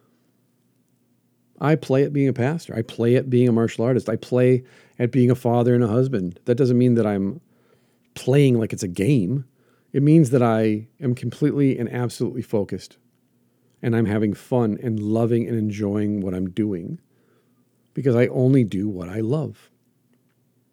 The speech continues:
And then when I have to do something that I don't want to do, that I basically have to do, like a chore, I remind myself that I have to do this so that I can play. I have to set up the game. I have to read the rules.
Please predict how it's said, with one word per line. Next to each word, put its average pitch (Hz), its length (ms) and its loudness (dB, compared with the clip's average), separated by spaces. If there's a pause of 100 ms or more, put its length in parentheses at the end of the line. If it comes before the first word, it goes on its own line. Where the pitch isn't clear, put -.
(500)
And 120 180 0
then 143 160 6
when 131 100 4
I 113 60 2
have 120 160 0
to 123 80 -10
do 120 100 -2
something 117 300 0
that 113 100 2
I 107 140 0
don't 123 420 2
want 120 300 -4
to 110 80 -12
do, 113 340 0
that 113 100 0
I 101 100 -6
basically 101 500 -4
have 98 300 -8
to 117 100 -10
do, 127 280 0 (400)
like 98 140 -6
a 95 40 -8
chore, 110 520 -2 (760)
I 120 60 -8
remind 120 420 2
myself 107 440 0
that 110 140 0
I 98 100 -2
have 101 240 -4
to 110 80 -8
do 107 220 0
this - 420 -6 (640)
so - 160 -12
that 110 120 -2
I 101 80 -2
can 110 140 -4
play. 143 320 -8 (1040)
I 107 80 -4
have 101 100 -6
to - 60 -10
set 131 160 2
up 127 120 2
the 139 60 -4
game. 139 320 2
I 95 80 -2
have 104 120 -4
to 113 80 -4
read 113 180 0
the 123 80 0
rules. 139 520 0